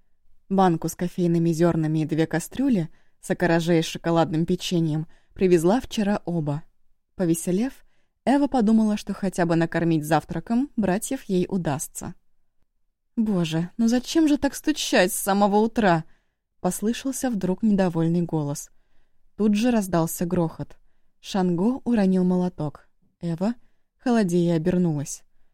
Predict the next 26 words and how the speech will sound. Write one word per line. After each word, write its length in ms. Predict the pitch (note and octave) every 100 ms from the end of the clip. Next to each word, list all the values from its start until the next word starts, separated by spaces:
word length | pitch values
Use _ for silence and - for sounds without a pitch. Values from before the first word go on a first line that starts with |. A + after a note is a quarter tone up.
| _ _ _ -
В 100 | F#3+
дверях 460 | F3+ F3 D#3+ E3 -
кухни 420 | A#3+ C4 C4+ B3
в 80 | -
столбе 400 | G3 F3+ E3+ F3
солнечного 680 | - D#3+ D#3 - D#3+ D3+
света 500 | - E3+ E3 G#3+ A3 - - _
стояла 600 | - - G3 F3 D#3+ D#3+
Ашун. 440 | E3+ - D#3 C#3+ D#3+ _ _ _ _ _ _ -
Видимо, 360 | F3+ F#3+ F3 E3+
накануне 540 | D#3+ F#3+ F#3 F3+ F3
она 220 | E3+ E3
уснула 420 | E3 - F3+ F3 E3+
прямо 320 | F3 E3 F3
в 60 |
платье. 580 | - A3+ F#3 - D#3 D3+ - _ _ _ -
Оно 200 | G#3+ F#3+
было 220 | F3 F3
чудовищно 640 | - F3+ E3+ D#3+ - D3+
измятым 560 | D3+ E3 G3 A#3+ A3 G#3+ - -
и 140 | - C4
перепачканным 800 | A3+ F#3 G3 A3 - A3 G#3 G#3
зеленью 560 | D#3+ E3+ E3+ E3+ F3
и 100 | -
грязью. 600 | F3 F#3 D#3 C#3 C#3 C#3 - _ _ _ _ _ -
Волосы, 580 | F3 G#3 C#4 C4+ - C4